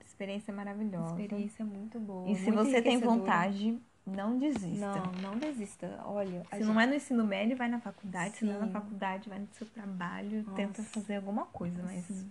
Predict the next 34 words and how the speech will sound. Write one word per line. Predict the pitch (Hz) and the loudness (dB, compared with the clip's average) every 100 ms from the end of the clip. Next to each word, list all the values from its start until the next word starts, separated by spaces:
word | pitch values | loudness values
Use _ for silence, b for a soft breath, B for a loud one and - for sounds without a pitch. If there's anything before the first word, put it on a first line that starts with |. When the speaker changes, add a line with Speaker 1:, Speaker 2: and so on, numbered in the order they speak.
| B B - | B B -4
Speaker 1:
vale | 190 202 | 0 0
muito | 196 220 | 0 -2
a | |
pena | 262 - 170 175 | -4 -6 -6 -6
conhecer | - 180 190 | -6 -6 -4
Speaker 2:
Sim. | 180 | -4
Speaker 1:
outro | 175 | -6
país. | - 185 190 - - - _ b b b - | -8 -10 -10 -14 -20 -20 _ b b b -6
Speaker 2:
E, | 208 202 175 | -4 -2 -2
e | 214 202 196 | -2 0 0
assim, | 196 196 226 190 185 | -2 -2 -4 -4 -4
tenha, | 202 196 202 208 196 220 | -6 -4 -4 -6 -8 -10
tenha | - 202 202 208 | -6 -6 -4 -4
uma | 214 214 | -2 -2
meta, | 214 190 190 180 185 | 0 0 -2 -4 -6
né? | 190 196 190 - | -4 -4 -6 -6
A | 190 | -2
gen-, | 185 196 | -2 0
a | 196 | 0
Speaker 1:
Uhum. | |
Speaker 2:
gente | 196 196 - | -2 -4 -8
começou | - 202 202 196 | -10 -8 -6 -6
a | |
vender | 196 202 196 | -6 -6 -6
sketchbook | 185 - 175 190 185 175 - | -8 -14 -12 -8 -6 -6 -10
pra | - | -10
juntar | 175 180 180 | -8 -6 -6
dinheiro. | 180 175 180 180 | -4 -2 -2 -4
A | |
gente | 175 185 190 | -6 -8 -8
juntava | 190 185 190 185 175 | -8 -8 -8 -8 -10
cada | 208 233 | -10 -10
centavo | 240 226 202 190 | -6 -6 -6 -4
do, | 175 175 | -4 -4